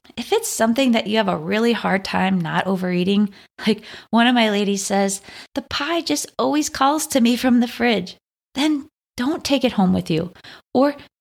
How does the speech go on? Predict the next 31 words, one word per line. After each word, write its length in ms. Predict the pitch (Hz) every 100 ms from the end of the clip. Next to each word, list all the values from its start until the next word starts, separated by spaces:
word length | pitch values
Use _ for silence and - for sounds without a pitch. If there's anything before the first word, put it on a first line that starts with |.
| -
take 260 | - 330
home 220 | - 302 277
just 300 | 233 240 -
a 40 |
small 380 | - 202 233 262
piece, 420 | 269 220 226 - -
or 120 | 151
give 160 | - 320
it 80 | 392
away, 480 | 302 220 233 226 -
or 120 | 220
just 520 | 226 - 226 240 - -
toss 460 | - 214 254 -
it. 200 | 165 - _ _ _ - - _
And 260 | 262 254 254 - _
with 180 | 233 254
the 80 | 220
leftovers 520 | 220 254 311 302 240
you 80 | 208
do 220 | 190 262
keep, 360 | - - 165 - _ _ -
I'd 220 | 233 320
just 280 | - 392 -
portion 380 | - 330 359 339
them 160 | 311 254
out 280 | 302 214
into 300 | 202 196 262
a 60 | 254
bunch 300 | 214 214 233
of 120 | 269
containers 580 | 254 240 269 269 -